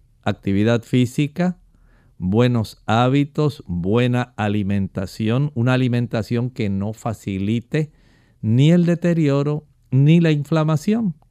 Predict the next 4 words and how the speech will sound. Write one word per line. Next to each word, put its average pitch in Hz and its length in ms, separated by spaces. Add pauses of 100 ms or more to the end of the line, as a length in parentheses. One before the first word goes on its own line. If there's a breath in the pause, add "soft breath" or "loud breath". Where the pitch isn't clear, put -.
(520)
Alimentos 131 720
que 120 160
producen 123 640
deterioro 110 840